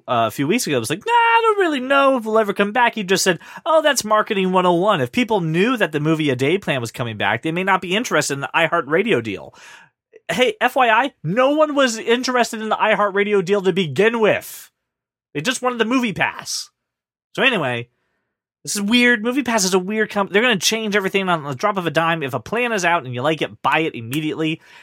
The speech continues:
They did make a, a change, which I thought had always been a part of the Movie Pass terms and conditions, which is you can only see a movie once with Movie Pass. Apparently that wasn't the way it was when people signed up for it. I don't remember that, but hey,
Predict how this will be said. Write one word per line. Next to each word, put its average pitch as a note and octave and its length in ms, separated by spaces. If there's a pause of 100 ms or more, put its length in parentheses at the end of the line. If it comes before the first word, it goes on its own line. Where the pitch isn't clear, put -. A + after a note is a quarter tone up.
(120)
They F3+ 100
did C4 260
make B3 360
a, C#3+ 220
a D3 60
change, G#3 440
which D#3 200
I C4+ 120
thought F#3+ 180
had E3 140
always C#3+ 240
been D3 500
a A2 140
part D3 220
of B2+ 100
the A2+ 160
Movie B2 180
Pass A#2 220
terms A#2+ 240
and A2+ 80
conditions, C3+ 400
which G#2+ 160
is A2 100
you A#2+ 100
can A#2+ 200
only D3 220
see C3 200
a B2 60
movie A#2+ 260
once A#2 560 (400)
with B2 160
Movie A2 240
Pass. F2+ 300
Apparently D#3+ 300
that - 160
wasn't D3+ 540
the F#3+ 100
way G3+ 180
it G3 80
was G3+ 240
when G3 80
people G3+ 240
signed G#3 200
up G3 100
for G#3 220
it. F#3 140
I D3+ 100
don't E3+ 120
remember F3 240
that, F3+ 200
but G#2 140
hey, C3+ 240